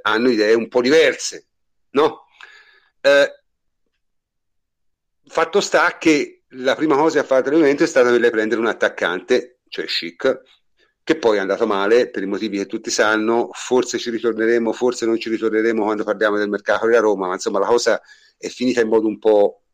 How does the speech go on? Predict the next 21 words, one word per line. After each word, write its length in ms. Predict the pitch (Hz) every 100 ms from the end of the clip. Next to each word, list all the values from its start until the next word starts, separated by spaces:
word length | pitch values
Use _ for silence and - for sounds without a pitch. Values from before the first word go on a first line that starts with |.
| _ _
strano, 520 | - - 101 90 80
diciamo. 380 | 73 80 71 _ - - - - - _ _ _
Eh, 320 | 135 127 - _ _ -
poi 200 | 233 208
ha 80 |
preso 460 | - 165 156 135 131
esterni 460 | 139 - 170 156 139
offensivi, 340 | - 131 -
ah, 80 | 123
Szczes-, 480 | - 147 139 123 -
Szczęsny 460 | - 123 139 135 165
naturalmente, 600 | 143 110 107 104 98 123
ma 200 | 107 101
quello 240 | - 104
era 100 | 101
un 80 | 98
affare 420 | 90 - 95 90 85
che 120 | 90
già 160 | 92
si 140 | 90 -
sapeva, 500 | - 90 87 127